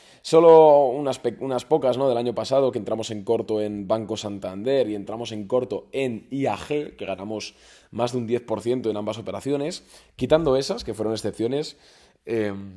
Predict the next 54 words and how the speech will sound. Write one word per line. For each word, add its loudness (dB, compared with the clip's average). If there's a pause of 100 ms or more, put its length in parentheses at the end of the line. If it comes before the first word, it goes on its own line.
siempre -2
mo-, -6
co-, -8
eh, -8
entramos -4
en -8
roturas -10
de -8
máximos. -12
No 0
máximos -2
históricos, 0
¿vale? 0
Sin, -10
con -8
que -10
sean -6
máximos -6
de -8
cincuenta -4
y 2
dos -2
semanas -6
me -8
sirve, -2 (440)
eh, -2
pero -2
siguen -4
rotura -4
de -4
máximos -8
porque -6
es -4
que -2
nos -4
indica -4
que -2
hay -4
más -4
demanda -6
cada -10
vez. -8 (240)
Al -8
final 0
no 0
hay -2
ningún 0
indicador -2
que -6
te -6
diga -4
que -10
una -4
acción -6